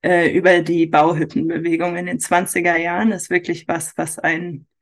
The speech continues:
auch in Situationen von, äh, politischer Depression, würde ich sagen, ein bisschen <laughs> beflügeln kann,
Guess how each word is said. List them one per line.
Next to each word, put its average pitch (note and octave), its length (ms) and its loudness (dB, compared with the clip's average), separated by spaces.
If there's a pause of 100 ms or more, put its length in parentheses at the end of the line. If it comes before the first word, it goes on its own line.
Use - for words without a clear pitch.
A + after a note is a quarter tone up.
(160)
auch - 240 0
in D#3+ 240 -2
Situationen E3+ 760 -4
von, E3 440 -8 (480)
äh, E3 220 4
politischer G3+ 600 2
Depression, E3+ 720 0
würde E3+ 140 -6
ich D#3 120 -12
sagen, D#3+ 540 -4 (400)
ein F#3 60 -2
bisschen A#3 340 4
<laughs> F#3+ 80 -6
beflügeln F#3 540 6
kann, F#3 380 2